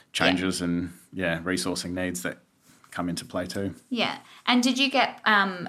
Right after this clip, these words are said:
Speaker 2: moved into different areas, like,
Speaker 1: Mm.
Speaker 2: um, sub-, suburb-wise?
Speaker 1: Yeah, so when I first graduated, I went to Sturt, uh,
Speaker 2: Yeah.
Speaker 1: which at that time had a, had a, like, relatively condensed population as well for that, that location.
Speaker 2: Mm-hmm.
Speaker 1: And that was good, very much a metropolitan-based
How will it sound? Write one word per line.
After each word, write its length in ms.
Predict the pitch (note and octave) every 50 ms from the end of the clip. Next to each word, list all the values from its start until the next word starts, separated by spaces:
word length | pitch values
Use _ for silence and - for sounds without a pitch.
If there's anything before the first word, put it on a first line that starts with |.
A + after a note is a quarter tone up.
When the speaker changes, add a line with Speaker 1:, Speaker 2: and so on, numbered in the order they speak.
| - -
Speaker 2:
moved 520 | - G3+ G3+ G3 F#3+ F#3+ F#3+ F#3+ F#3+ -
into 260 | - G3 F#3+ G3 -
different 460 | F#3 - F3+ F3+ F3+ F#3 F3 E3+ - - - _ _ _ _
areas, 580 | E3+ F3 E3+ F3 E3+ E3+ G3+ C4+ F4+ G#4+ -
like, 260 | - G3 E3 C3+ B2 A2
Speaker 1:
Mm. 140 | - -
Speaker 2:
um, 240 | D3+ E3 D#3+ D#3 D#3 -
sub-, 260 | - - G3+ F3 - - _ _ _ _
suburb-wise? 960 | - - F#3+ E3+ E3+ E3 D#3+ D#3+ D#3+ E3 D3+ D#3+ F3+ C#4 G#4 - - - - - - - - -
Speaker 1:
Yeah, 200 | - B2+ A#2 A2
so 200 | A2 - - B2+
when 260 | B2 A#2 A#2+ C3 C#3+ D3+
I 120 | D3+ C#3+
first 440 | - - B2+ A#2 A2+ A2+ - - -
graduated, 540 | - G#2 G2 G2+ - - A2 A#2 C#3+ D#3 B2+
I 40 | G#2+
went 200 | G2+ G2+ - -
to 80 | - -
Sturt, 480 | - - - G2 - A2+ - - - - _ _
uh, 300 | - G#2 G2 F#2+ F#2+ F#2 -
Speaker 2:
Yeah. 100 | - G#3+
Speaker 1:
which 380 | - F#2+ - - - - - - -
at 160 | G#2 G2+ F2
that 260 | G2 G2 G2+ - -
time 340 | - - G#2 G2 G2 G2+ G2
had 180 | F#2 G#2 G2 G2
a, 240 | G2+ G2 F#2+ F#2+ F#2 F2+ -
had 100 | - F#2
a, 80 | F#2 F2+ F2+
like, 160 | F2+ F2+ F#2+ F2+
relatively 460 | F#2 G#2+ G2+ G2 F#2+ - G2+ F#2 G2 F#2
condensed 640 | F2+ - G2 F#2 G2 G2 G2 F2+ - - - -
population 580 | - G#2+ - - G#2 F#2 F#2 F#2+ G2 - G#2+ F#2+
as 120 | E2+ F2
well 140 | G2+ G2+ G#2
for 120 | - -
that, 320 | F2 F#2+ G2 - - - G2
that 160 | G#2 F2+ F2+
location. 560 | G2 F2+ - G2 F#2+ G2 - C3+ C#3 C#3 C#3
Speaker 2:
Mm-hmm. 180 | - A3+ G3+ G3+
Speaker 1:
And 120 | - E2 - -
that 100 | A2+ G2
was 100 | F2 -
good, 180 | - B2 C3 A#2
very 120 | A2 G#2
much 180 | G2 E2+ - -
a 40 |
metropolitan-based 1160 | F#2 F#2+ G2 - - - - - F#2+ F#2+ G2+ G#2 A2 G#2 G#2 F#2+ G2+ G2 G#2 G2 - - - -